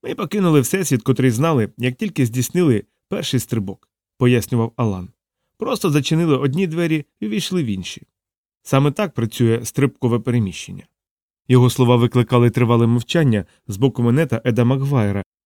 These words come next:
який замінював Еймі Вебер на посаді командира відділення. Ми утрьох сиділи в батальйонній кімнаті відпочинку в барі "Вільно". "Щось я не зовсім розумію тебе, Алане", нарешті вимовив Ед. "Я завжди вважав, що стрибкова тяга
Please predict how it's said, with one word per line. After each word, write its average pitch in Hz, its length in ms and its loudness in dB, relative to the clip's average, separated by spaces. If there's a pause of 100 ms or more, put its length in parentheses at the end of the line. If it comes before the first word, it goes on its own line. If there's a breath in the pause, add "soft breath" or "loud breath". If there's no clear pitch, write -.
який 117 440 2
замінював 117 560 2 (360)
Еймі 113 260 4
Вебер 123 420 -2
на 117 140 0
посаді 110 420 -2
командира 110 460 -2
відділення. 90 560 -6 (600)
Ми 123 100 4
утрьох 120 320 4
сиділи 110 480 0
в 113 80 -6
батальйонній 117 580 2
кімнаті 123 440 -2
відпочинку 117 720 -2 (280)
в 101 80 -8
барі 113 340 0
"Вільно". 92 440 -4 (600)
"Щось - 260 0
я 147 60 2
не 147 100 2
зовсім 151 320 0
розумію 160 400 2
тебе, 110 300 -4
Алане", 107 400 0 (380)
нарешті 120 380 2
вимовив 117 520 2
Ед. 98 240 -6 (460)
"Я 180 140 2
завжди 156 360 2
вважав, 120 360 0
що 135 140 -2
стрибкова 139 500 0
тяга 117 340 -2